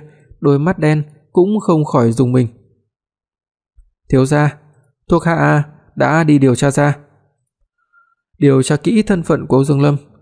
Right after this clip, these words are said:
không hề có chỗ nào hoài nghi. Tả Viêm báo cáo kết quả mà mình điều tra được cho Sở Trạm Đông,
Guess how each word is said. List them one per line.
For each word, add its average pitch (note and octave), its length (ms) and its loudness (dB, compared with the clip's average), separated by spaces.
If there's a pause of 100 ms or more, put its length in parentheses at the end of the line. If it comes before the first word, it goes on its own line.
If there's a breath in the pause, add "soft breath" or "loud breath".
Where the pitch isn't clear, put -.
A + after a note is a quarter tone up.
không G#3+ 220 0
hề F#3 200 2
có F3 100 0
chỗ G#3 140 0
nào G3+ 160 2
hoài C3+ 140 0
nghi. C#3+ 200 0 (680)
Tả E3+ 140 0
Viêm F#3+ 280 0
báo E3+ 140 0
cáo D#3 200 -2
kết A3 180 -2
quả C#3 300 0 (160)
mà E3+ 200 0
mình E3 240 0
điều D3+ 180 2
tra E3+ 140 -2
được D3 220 0
cho C#3 240 -2
Sở C3+ 200 0
Trạm C3 180 -4
Đông, C#3+ 160 0